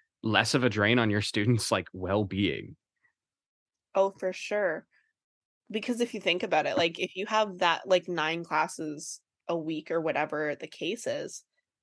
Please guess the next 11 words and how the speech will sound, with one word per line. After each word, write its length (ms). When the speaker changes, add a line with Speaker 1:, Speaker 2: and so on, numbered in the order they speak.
Speaker 2:
where's 400
the 120
time 500
to 220
do 180
the 140
work 440
and 220
still 220
have 160
downtime? 600